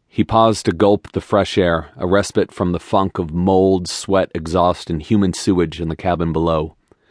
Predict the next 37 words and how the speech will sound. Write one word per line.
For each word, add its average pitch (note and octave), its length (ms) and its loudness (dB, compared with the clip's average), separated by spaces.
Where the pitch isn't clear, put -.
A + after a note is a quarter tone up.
He G#2 140 2
noted G#2+ 280 6
the G2+ 120 4
angle G2 320 4
of F2+ 100 -2
the F2+ 80 -4
sun F#2+ 320 0
on F2 120 0
the E2+ 60 -4
horizon F2 720 -2
and G2 100 -10
checked - 280 -4
his F2 140 -4
watch. E2 520 -4
Above G#2+ 320 2
him, G#2+ 180 4
something F#2+ 380 0
caught F2+ 180 2
his D#2+ 140 -2
eye. D#2+ 360 0
A F#2+ 80 0
whirlpool G2 720 4
of E2 160 -4
wispy G2 380 0
clouds F2 560 0
in F2 100 -6
the F2 80 0
shape F#2+ 320 2
of E2 120 -6
a F2 60 0
miniature F#2+ 460 0
hurricane E2+ 560 0
floated F#2 420 -2
calmly G#2 380 2
above F2+ 300 0
Half D#2+ 240 -4
Safe. D#2+ 420 -8